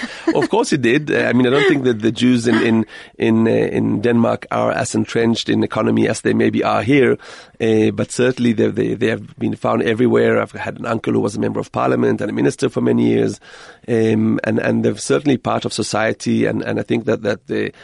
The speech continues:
the fact that the Danes had the, that feeling towards the Jews, uh, during the nineteen forties and, and helped the Jews so extensively is unprecedented.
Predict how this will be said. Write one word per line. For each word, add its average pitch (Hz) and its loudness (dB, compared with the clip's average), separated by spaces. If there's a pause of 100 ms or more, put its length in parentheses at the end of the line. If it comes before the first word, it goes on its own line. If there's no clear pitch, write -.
(220)
the - -2
fact 117 -4
that 123 0
the 110 0
Danes 113 2
had 110 -4
the, 117 -8 (100)
that 117 -4
feeling 139 0
towards 110 -2
the 107 -4
Jews, 107 -4
uh, 107 -6
during 120 2
the 107 -2
nineteen 113 -4
forties 110 -2
and, 104 -6
and 113 -10
helped 143 -2
the 120 -2
Jews 110 -2
so 117 0
extensively 117 -2 (320)
is 110 -6
unprecedented. 110 -4